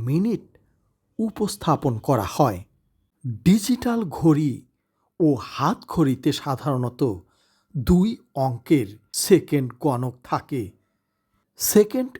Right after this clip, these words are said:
একটি পরিমাপের অনন্য এককের একটি অংশ, যেমন গতিবেগ মাপার জন্য মিটার প্রতি সেকেন্ডে এবং কম্পন মাপার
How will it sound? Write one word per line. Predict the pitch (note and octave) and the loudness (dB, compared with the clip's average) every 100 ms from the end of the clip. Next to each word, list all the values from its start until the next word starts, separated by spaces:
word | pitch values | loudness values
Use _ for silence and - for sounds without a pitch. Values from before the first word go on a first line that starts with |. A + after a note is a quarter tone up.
| _ | _
একটি | F#3 F3+ E3+ C3+ | -6 -4 -4 -4
পরিমাপের | - E3 C#3 C3+ A#2+ - C#3 A2+ - _ _ _ _ - | 0 0 2 -2 -4 -2 -4 -4 -8 _ _ _ _ 0
অনন্য | E3 D3 D3+ A#3 A#3+ A3+ F3 - | 4 4 4 2 0 0 -2 -4
এককের | D3 - D3+ - D#3+ C3+ | -6 -2 -4 0 0 0
একটি | B2+ - C3+ - - | -4 -4 -6 -4 -4
অংশ, | C#3 A3+ - C3+ F2 - _ _ _ _ _ | -4 -4 -6 -6 -6 -10 _ _ _ _ _
যেমন | D3+ D3 B2 G#2+ F2+ - _ _ _ _ | 0 2 2 -2 -10 -18 _ _ _ _
গতিবেগ | D3 E3 E3+ D#3 B2+ C3+ - | 0 4 4 2 2 2 0
মাপার | C3+ B2+ C3+ A#2 | -4 -4 -4 -6
জন্য | A2+ C#3 B2+ B2+ | -4 -4 -2 -2
মিটার | A2+ D#3 - A#2 E2+ - _ _ _ _ _ _ - | -2 -4 -2 -2 -4 -12 _ _ _ _ _ _ 2
প্রতি | G#3+ F3+ A3+ A3+ | 4 4 0 -4
সেকেন্ডে | - D#3 - C#3 A2+ G2 F2+ _ _ _ _ _ _ _ - | 0 0 0 -2 -4 -6 -10 _ _ _ _ _ _ _ 2
এবং | D#3+ C3 A#2+ G2 - _ | 2 2 -2 -6 -16 _
কম্পন | - E3 C#3 - A3+ G#3+ | 2 2 2 0 0 2
মাপার | D#3 B2+ C3+ | 0 0 -2